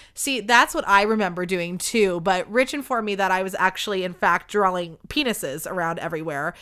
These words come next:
Uh, so she's also five years old when, um,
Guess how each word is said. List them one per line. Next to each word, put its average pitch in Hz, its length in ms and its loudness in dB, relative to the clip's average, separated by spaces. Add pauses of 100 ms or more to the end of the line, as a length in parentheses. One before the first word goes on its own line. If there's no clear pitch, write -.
(280)
Uh, 208 300 6
so 226 480 6
she's 254 260 -2
also 185 760 4
five 196 300 4
years 190 200 -2
old 147 260 -6 (140)
when, 175 440 -4
um, 165 500 -8